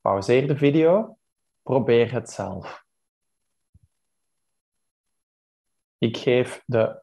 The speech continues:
correctie. Dat is een blik. Het is een zak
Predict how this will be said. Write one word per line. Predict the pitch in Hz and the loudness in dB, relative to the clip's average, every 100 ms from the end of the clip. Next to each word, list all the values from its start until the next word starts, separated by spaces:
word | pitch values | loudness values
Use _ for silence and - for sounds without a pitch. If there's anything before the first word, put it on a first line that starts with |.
| _ | _
correctie. | - 107 123 151 - 233 262 - _ _ _ _ _ _ _ _ _ | -2 0 0 0 0 2 0 -8 _ _ _ _ _ _ _ _ _
Dat | 135 165 - | 0 0 2
is | 165 - | 0 0
een | - 117 104 | 0 2 2
blik. | 98 113 165 - - - _ _ _ _ _ _ _ _ _ _ | 2 2 2 -2 -14 -20 _ _ _ _ _ _ _ _ _ _
Het | - 131 - | -4 -4 0
is | 151 - | -4 -2
een | 135 113 101 - | -2 -2 -2 -8
zak | 107 95 113 180 - - - | -6 -2 -2 -2 -6 -14 -18